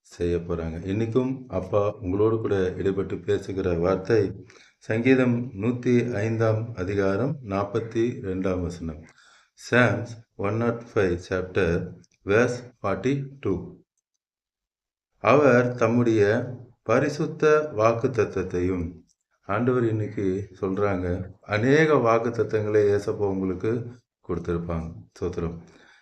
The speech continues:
இன்னைக்கு அப்பா சொல்றாங்க, அந்த வாக்குத்தத்தம் சாதாரணமான வாக்குத்தத்தம் அல்ல, பரிசுத்த வாக்குத்தத்தம். அந்த பரிசுத்த வாக்குத்தத்தத்தை அவர் ஆபிரகாமுக்கு நினைத்தார். அதே போல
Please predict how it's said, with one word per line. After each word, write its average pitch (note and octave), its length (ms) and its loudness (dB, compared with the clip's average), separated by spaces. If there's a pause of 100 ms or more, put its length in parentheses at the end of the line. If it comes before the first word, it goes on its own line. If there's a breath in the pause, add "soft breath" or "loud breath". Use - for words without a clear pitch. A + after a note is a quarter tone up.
(140 soft breath)
இன்னைக்கு G#2+ 640 0
அப்பா G#2 200 -2
சொல்றாங்க, G#2 720 0 (140)
அந்த F#2 200 -2
வாக்குத்தத்தம் A#2+ 680 0
சாதாரணமான A2+ 840 2 (260)
வாக்குத்தத்தம் F#2+ 600 -2
அல்ல, F2+ 400 -4 (320 loud breath)
பரிசுத்த C3+ 720 2 (520)
வாக்குத்தத்தம். F#2 760 -2 (360 soft breath)
அந்த G2 300 -2
பரிசுத்த B2+ 1040 2
வாக்குத்தத்தத்தை G#2 1200 4 (320 loud breath)
அவர் G#2+ 540 4
ஆபிரகாமுக்கு A#2 1300 4 (180)
நினைத்தார். F2 560 -4 (300)
அதே F#2+ 300 2
போல A#2 440 2